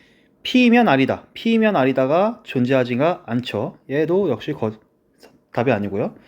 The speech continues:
삼 번 Q이면 P이다. 이 여섯 개 중에서 존재하지 않죠. 답이 아니고요. 사 번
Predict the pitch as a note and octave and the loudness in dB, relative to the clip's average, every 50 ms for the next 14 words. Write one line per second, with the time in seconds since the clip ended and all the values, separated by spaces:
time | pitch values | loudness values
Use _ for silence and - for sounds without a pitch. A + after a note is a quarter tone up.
0 | _ _ _ _ _ - F#3+ G3+ F#3+ C#3+ F#2+ - - _ - - B3+ C4 A#3+ A#3 | _ _ _ _ _ -2 -2 0 0 0 -2 -4 -10 _ -2 0 2 4 4 4
1 | G3+ F3+ - - A3+ G#3+ E3 G2+ - - _ _ _ _ _ _ _ _ _ _ | 2 0 -2 -2 0 0 0 -2 -4 -8 _ _ _ _ _ _ _ _ _ _
2 | _ - C3+ C3 C3 D#3+ D#3 D#3+ E3 D3 D3 D3 D3 C3+ C#3 A#2+ - A#2 A2 A#2 | _ -2 -2 -2 -2 -2 -2 -2 -4 -2 0 0 0 0 -2 -2 0 -2 0 0
3 | A#2+ A2 G#2 F2+ E2+ F2 - - - - _ _ _ _ _ _ _ _ _ _ | 0 -2 -2 -8 -12 -14 -16 -18 -20 -20 _ _ _ _ _ _ _ _ _ _
4 | _ _ _ _ _ _ _ _ _ _ _ _ _ _ _ _ _ _ _ _ | _ _ _ _ _ _ _ _ _ _ _ _ _ _ _ _ _ _ _ _
5 | _ _ _ _ - A#2+ B2+ C3 G#2+ G#2+ A2 G#2 F#2+ G#2 - - D3+ D3 C3+ G2+ | _ _ _ _ 0 2 2 2 0 -2 -4 -6 -6 -8 -2 -2 0 0 0 -2
6 | - | -4